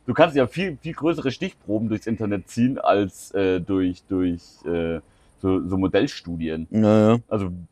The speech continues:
Speaker 1: wenn du jetzt eine Studie mit der Forschungsfrage, „Wie oft denken Männer an das Römische Reich?“ Ähm,
Speaker 2: Beste Studie, Alter.
Speaker 1: <laughs>
Speaker 2: Hilarious.
Speaker 1: Das ist
Speaker 2: Für sowas sollte mehr
Speaker 1: Feld-,
Speaker 2: Geld ausgegeben
Speaker 1: Feldstudie,
Speaker 2: werden. Für
Speaker 1: Feldstudie.
Speaker 2: sowas sollte mehr Geld ausgegeben werden, meiner Meinung nach.
Speaker 1: <laughs> Kannst
Speaker 2: Geiler
Speaker 1: ein bisschen
Speaker 2: Scheiß.
Speaker 1: in die Forschung.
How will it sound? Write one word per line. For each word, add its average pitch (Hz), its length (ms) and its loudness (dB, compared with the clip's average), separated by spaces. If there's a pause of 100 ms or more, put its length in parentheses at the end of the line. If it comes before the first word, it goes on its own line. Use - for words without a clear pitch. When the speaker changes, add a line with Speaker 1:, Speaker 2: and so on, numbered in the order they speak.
Speaker 1:
wenn 113 100 -2
du 117 80 2
jetzt 104 120 -4
eine 117 100 -4
Studie 165 640 -2
mit 123 160 -4
der 127 100 0
Forschungsfrage, 143 580 -2
„Wie 143 120 -2
oft 139 160 -4
denken 127 180 -4
Männer 131 240 0
an 123 80 -2
das 120 160 -6
Römische 131 340 -4
Reich?“ 120 280 0 (480)
Ähm, 135 420 0
Speaker 2:
Beste 85 240 2
Studie, 80 340 0
Alter. 80 280 4 (400)
Speaker 1:
<laughs> - 400 -8
Speaker 2:
Hilarious. 78 480 0
Speaker 1:
Das 120 60 -8
ist - 220 -20
Speaker 2:
Für 95 80 -2
sowas 87 220 4
sollte - 180 2
mehr 175 100 8
Speaker 1:
Feld-, 90 120 8
Speaker 2:
Geld - 100 4
ausgegeben 185 180 4 (160)
Speaker 1:
Feldstudie, 80 160 2
Speaker 2:
werden. 90 120 -2
Für - 60 -20
Speaker 1:
Feldstudie. 120 180 -2
Speaker 2:
sowas 104 220 6
sollte 98 160 6
mehr 90 100 6
Geld 87 180 6
ausgegeben 82 420 2
werden, 85 180 6
meiner 85 200 4
Meinung 90 220 4
nach. 90 80 -2 (180)
Speaker 1:
<laughs> - 160 -20
Kannst - 40 -18
Speaker 2:
Geiler 123 140 4
Speaker 1:
ein - 80 4
bisschen 113 180 0
Speaker 2:
Scheiß. 120 100 0
Speaker 1:
in 110 60 -2
die 107 80 -4
Forschung. 104 340 -6